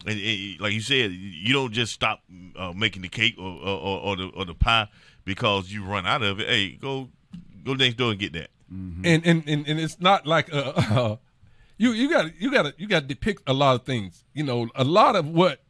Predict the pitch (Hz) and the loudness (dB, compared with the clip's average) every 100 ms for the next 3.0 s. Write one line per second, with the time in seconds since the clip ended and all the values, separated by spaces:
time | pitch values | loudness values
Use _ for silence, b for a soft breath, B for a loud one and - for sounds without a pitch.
0 | _ 127 202 202 147 175 165 139 120 - | _ 4 8 8 8 6 6 4 0 0
1 | 131 110 - 120 143 156 107 - _ _ | 0 0 -2 2 2 2 0 -6 _ _
2 | _ _ - 147 139 143 127 123 127 | _ _ 2 4 4 4 4 2 -2